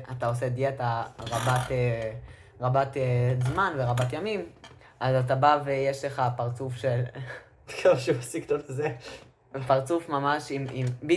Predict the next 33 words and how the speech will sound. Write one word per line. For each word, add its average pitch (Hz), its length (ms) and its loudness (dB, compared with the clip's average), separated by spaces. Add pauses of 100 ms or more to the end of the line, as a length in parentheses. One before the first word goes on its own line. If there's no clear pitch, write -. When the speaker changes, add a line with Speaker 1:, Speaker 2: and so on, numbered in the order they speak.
(160)
Speaker 1:
אה, 147 100 -2 (100)
הוא, 147 120 2 (360)
הוא 165 160 0
מתחרה 147 420 4
ממש, 135 440 -2
אה, 123 320 2
הוא, 151 240 0
הוא 156 180 0
מתחרה 147 400 0
של 131 180 -2
מנס 127 220 0
פיזיק, 120 300 -4 (300)
מר 131 120 0
אולימפי 127 320 2
ארבע 117 240 -2
פעמים. 110 200 -10 (260)
Speaker 2:
ג'רמי 156 520 4
בו-, 127 420 0
Speaker 1:
בונדיה. 123 580 4
Speaker 2:
בונדיה. 113 180 0 (320)
אוקיי, 135 220 0
Speaker 1:
ג'רמי 127 140 0
Speaker 2:
אני 123 120 2
לא 131 80 4
Speaker 1:
בונדיה. 127 140 2
Speaker 2:
מכיר 120 120 2
אותו. 110 200 0 (1700)
Speaker 1:
בקיצור, 170 420 4
אה, 139 440 6 (100)
זה, 147 300 -4 (260)
לאחר 139 240 0
הרבה 147 360 4
די-, 151 160 -2